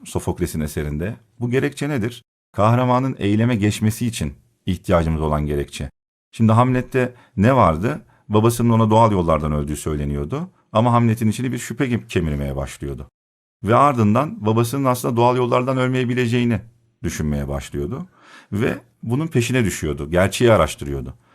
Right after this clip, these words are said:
Şimdi Hamlet'in yerine kendimizi koyduğumuzda herhalde biz de bu şüphenin peşinden giderdik.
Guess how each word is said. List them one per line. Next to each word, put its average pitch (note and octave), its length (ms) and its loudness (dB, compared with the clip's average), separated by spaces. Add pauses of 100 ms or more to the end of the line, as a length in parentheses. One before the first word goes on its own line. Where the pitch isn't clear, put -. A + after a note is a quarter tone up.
(340)
Şimdi E3 360 -4 (420)
Hamlet'in D3+ 420 0
yerine C#3 240 2
kendimizi B2 420 0
koyduğumuzda A2 800 2 (240)
herhalde D3+ 420 -2
biz C#3+ 240 -6
de F2 80 2
bu E2+ 80 -2
şüphenin D#2 320 -4
peşinden C#2+ 480 -4
giderdik. C#2 580 -8